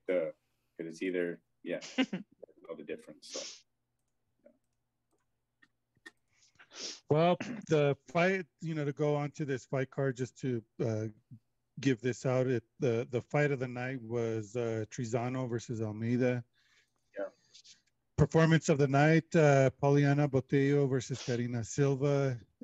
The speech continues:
Speaker 3: and Odi Osborne versus Azaruka Arashev was performance of the night. So fifty G's for, for them.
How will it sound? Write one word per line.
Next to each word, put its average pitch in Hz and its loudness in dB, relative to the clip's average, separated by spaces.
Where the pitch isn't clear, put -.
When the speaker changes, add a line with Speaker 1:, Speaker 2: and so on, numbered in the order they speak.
Speaker 3:
and 117 -4
Odi 131 10
Osborne 127 4
versus 113 0
Azaruka 117 0
Arashev 107 -4
was 113 2
performance 113 0
of 110 -4
the 107 2
night. 101 -4
So 110 -2
fifty 131 4
G's 120 4
for, 117 4
for 123 2
them. 113 2